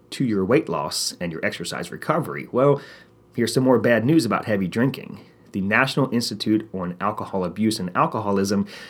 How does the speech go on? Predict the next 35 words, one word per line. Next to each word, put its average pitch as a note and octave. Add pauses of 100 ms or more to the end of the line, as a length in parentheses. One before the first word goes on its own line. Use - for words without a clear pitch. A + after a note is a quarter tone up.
(160)
did A#2+
a -
sleep -
study D#2+
involving A#2
alcohol F#2
and A#2
found A#2+
that A2
alcohol A#2
has G2
extensive C#3
effects -
on F#2+
sleep G2 (380)
and G2
daytime F#2
sleepiness. - (520)
In A2
healthy C#3+
people, E2+ (180)
acute - (100)
high A#2
alcohol A2
doses E2+
disturb -
sleep. - (760)
And F#2+
I -
know F#2
you F#2+
might F#2+
think, -
be F2+
thinking, G2